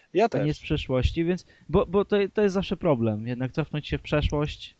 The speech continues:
Speaker 2: jeszcze zaszłą, kto tam słabo grał w obronie, bo po prostu nie mieliśmy też okazji, żeby tyle meczów oglądać, e, kiedyś, więc ciężko to ocenić. Po drugie, przecież w defen-, w dziewięćdziesiątych latach każdy grał w obronie. To cudowne lata dziewięćdziesiąte.
Speaker 1: Poza Denver Nuggets na początku
Speaker 2: Y,
Speaker 1: lat
Speaker 2: poza,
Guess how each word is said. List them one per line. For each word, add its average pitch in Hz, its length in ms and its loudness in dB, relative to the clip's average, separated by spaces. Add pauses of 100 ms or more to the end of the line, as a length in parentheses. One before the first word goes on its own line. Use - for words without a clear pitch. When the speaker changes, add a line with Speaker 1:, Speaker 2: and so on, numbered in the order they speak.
(120)
Speaker 2:
jeszcze 135 280 -8
zaszłą, 139 400 0
kto - 160 -6
tam 139 200 -2
słabo 139 260 -2
grał 139 180 0
w 127 40 -4
obronie, 135 260 0
bo 147 100 0
po - 40 -10
prostu 156 220 -4
nie 151 120 -4
mieliśmy 143 280 -4
też - 180 -8
okazji, 131 280 -2
żeby 120 220 -4
tyle 113 180 0
meczów - 280 -8
oglądać, 110 520 -2 (560)
e, 117 180 -2
kiedyś, 113 320 -2
więc 120 240 -4
ciężko 135 320 0
to 120 100 0
ocenić. 151 300 2
Po 151 120 4
drugie, 139 340 4
przecież 120 280 -4
w 120 60 -6
defen-, 127 480 0
w 113 120 -12
dziewięćdziesiątych 127 480 0
latach 131 300 -4
każdy 113 320 -4
grał 104 200 -6
w 101 80 -10
obronie. 101 420 -8 (720)
To 147 340 -6
cudowne 131 520 0
lata 135 220 0
dziewięćdziesiąte. 120 520 0
Speaker 1:
Poza 160 200 4
Denver 147 400 2
Nuggets 110 480 -8 (200)
na 117 100 -10
początku 110 340 -2
Speaker 2:
Y, 185 40 8
Speaker 1:
lat - 100 6
Speaker 2:
poza, 180 160 6